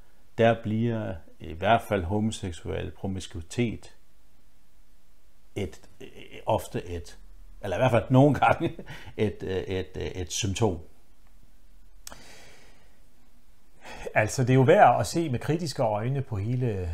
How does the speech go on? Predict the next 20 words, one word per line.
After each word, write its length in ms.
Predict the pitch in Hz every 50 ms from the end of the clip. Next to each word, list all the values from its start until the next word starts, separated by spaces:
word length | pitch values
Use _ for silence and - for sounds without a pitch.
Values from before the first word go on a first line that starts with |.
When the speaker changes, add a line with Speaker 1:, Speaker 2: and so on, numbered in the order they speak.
| 85 -
Speaker 2:
ånden 300 | - 117 117 120 104 98
fra 140 | - - 110
nitten 220 | 104 107 107 113
otteogtres. 720 | 101 95 - 104 - - - 95 90 - - - - - - -
Speaker 1:
Ja. 140 | 101 - - - -
Speaker 2:
Og 200 | 117 107 92 -
de, 240 | 120 120 127 135 135
øh, 640 | 135 127 113 107 101 101 101 98 95 92 92 95 95 98 98 - - - - - - - - - - - - - - - - - - - - -
de 80 | 123 120
der 140 | 120 110
meget 280 | 107 104 107 117 120 120
stærke 360 | - - 120 110 120 127 135
opgør, 480 | 117 110 117 - - - 117 104 95 95
der 120 | - 98
dengang 400 | 98 110 107 107 107 98 95 95 90
kom 280 | - 107 104 98 120 110 92 - - - 117 113
med 220 | 107 98 95 90
datidens 500 | - - 90 92 - - - 104 98 92
borgerlige 440 | - 101 98 95 104 110 107 104 98
moral 540 | 92 87 87 90 90 87 90 90 - 98